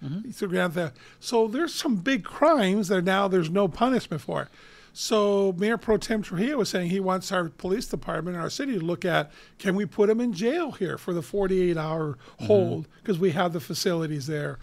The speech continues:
Speaker 1: Mm-hmm.
Speaker 2: and so forth. So that was kind of an interesting thing.
Speaker 1: Mm-hmm.
Speaker 2: Kind of interesting 'cause he worked for, you know, D A
Speaker 1: George
Speaker 2: G-, George
Speaker 1: Gascon.
Speaker 2: Gascon. So
Speaker 1: Mm-hmm.
Speaker 2: that's kind of like a,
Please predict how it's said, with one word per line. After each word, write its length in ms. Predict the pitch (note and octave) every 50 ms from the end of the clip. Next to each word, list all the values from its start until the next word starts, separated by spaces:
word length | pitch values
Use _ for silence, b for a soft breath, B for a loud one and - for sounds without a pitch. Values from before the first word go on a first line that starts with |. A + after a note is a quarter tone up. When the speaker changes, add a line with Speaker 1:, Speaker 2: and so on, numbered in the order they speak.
| -
Speaker 1:
Mm-hmm. 240 | C3 A#2+ G#2 G#2+ G#2+ E3
Speaker 2:
and 80 | D3+
so 180 | - - F3 D#3
forth. 200 | C3+ E3 D#3 -
So 100 | - C#4
that 120 | D#4 F#4+
was 120 | G4 E4 A#3
kind 180 | - D#4 D4+ B3+
of 80 | G#3 F#3+
an 80 | F3+
interesting 500 | F#3 G3 F3+ - F#3 - - A3+ F3+ E3 C#3
thing. 340 | - E3 D#3 D#3+ E3+ F#3
Speaker 1:
Mm-hmm. 340 | - - - - - - -
Speaker 2:
Kind 160 | - D#4+ G#4
of 100 | G#4 C#4
interesting 400 | A3 G#3+ F3 G#3 F#3 - B3+ B3
'cause 120 | B3 C#4 E3
he 100 | G3+ G#3+
worked 300 | G3 F#3 G3 G3 G3+ -
for, 520 | - - G#3 F#3+ F#3+ F#3+ F#3+ F#3+ F#3+ F3+ - b b b b b b b b -
you 140 | - A#3+ A#3
know, 220 | G#3 F#3+ F#3 F#3 F#3
D 440 | A3 A#3+ - - F#3 D3+ G3 G3+ F#3+
A 40 |
Speaker 1:
George 280 | F#3 F#3 F#3 F#3 G#3 -
Speaker 2:
G-, 100 | G3+ -
George 320 | G3 F3+ F#3+ F3+ F3+ E3+
Speaker 1:
Gascon. 600 | D#3+ G3 F#3 F#3+ F#3+ F#3+ D4+ F#4 F4+ C#4 F3 D#3 D3
Speaker 2:
Gascon. 20 | A#2
So 140 | G#2 B2+ B2+
Speaker 1:
Mm-hmm. 60 | C3
Speaker 2:
that's 220 | F3 F3 E3+ -
kind 240 | - - G3+ F#3 F#3
of 100 | F#3 E3+
like 200 | F3 F3+ F3+ F3+
a, 260 | F3+ F3+ F3 E3 D#3